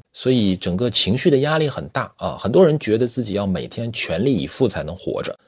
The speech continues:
另外一方面呢，在这个问卷当中还有一道题，他说，“你觉得在你的人生当中最为重视的价值观是什么？”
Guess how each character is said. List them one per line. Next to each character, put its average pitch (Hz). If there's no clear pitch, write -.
另 220
外 185
一 139
方 139
面 135
呢， 104
在 156
这 160
个 156
问 156
卷 143
当 147
中 151
还 -
有 185
一 92
道 82
题， -
他 -
说 147
，“你 113
觉 101
得 -
在 143
你 107
的 101
人 104
生 151
当 147
中 151
最 156
为 123
重 196
视 117
的 82
价 104
值 85
观 95
是 107
什 -
么？” -